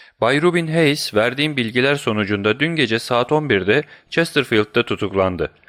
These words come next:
Sabah okuldan ayrılmadan yerel polis şefinden bir telgraf aldım." Dük sandalyesinde arkasına yaslanarak şaşkınlık ve hayranlık dolu gözlerle dostuma baka kaldı. "Neredeyse insanüstü denilebilecek güçlere sahip olduğunuzu düşünmeye başlayacağım,"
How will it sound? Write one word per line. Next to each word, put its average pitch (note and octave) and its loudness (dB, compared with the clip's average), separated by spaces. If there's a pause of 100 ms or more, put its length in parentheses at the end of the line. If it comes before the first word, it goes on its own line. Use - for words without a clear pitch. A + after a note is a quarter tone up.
(180)
Sabah E3 0
okuldan D3+ 0
ayrılmadan C3+ 2
yerel C3 0
polis C3+ -2
şefinden A2+ -2
bir A#2+ 0
telgraf G#2+ 0
aldım." D#2 -2 (1200)
Dük D3 -2
sandalyesinde G2 -2
arkasına G2 -2
yaslanarak F#2 0
şaşkınlık E3+ -6
ve C#3+ 2
hayranlık A#2+ -2
dolu G#2+ -2
gözlerle A2+ 0
dostuma F#2+ -2
baka E2+ -2
kaldı. C#2+ -8 (720)
"Neredeyse G#2+ -2
insanüstü A2+ -2
denilebilecek A2 0
güçlere A#2 -2
sahip A#2+ -2
olduğunuzu A#2 -2
düşünmeye A#2 -2
başlayacağım," E2+ -2